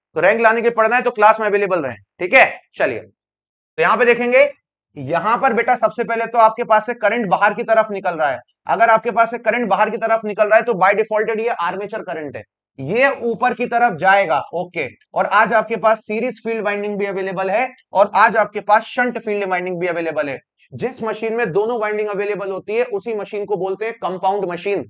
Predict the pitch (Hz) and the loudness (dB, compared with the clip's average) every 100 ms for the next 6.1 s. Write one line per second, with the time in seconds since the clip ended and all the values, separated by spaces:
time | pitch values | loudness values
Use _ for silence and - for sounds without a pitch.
0 | - 185 196 196 202 196 240 254 - - | 2 2 4 2 -2 2 4 4 2 -14
1 | - 202 202 202 214 220 185 175 175 226 | 2 2 4 2 2 0 -2 -4 -2 -2
2 | 190 185 180 156 147 151 - _ _ - | -2 -2 -2 -4 0 -2 -2 _ _ -4
3 | 180 - 233 240 202 220 240 - 226 214 | -2 -2 -6 -6 -6 -4 -6 -6 -4 -2
4 | 202 208 208 196 190 208 233 240 233 233 | -2 -2 -2 -2 -4 -4 -4 -4 -4 -4
5 | 226 208 202 196 185 190 185 190 190 214 | -4 -6 -6 -4 -4 -4 -6 -6 -8 -8
6 | 214 | -8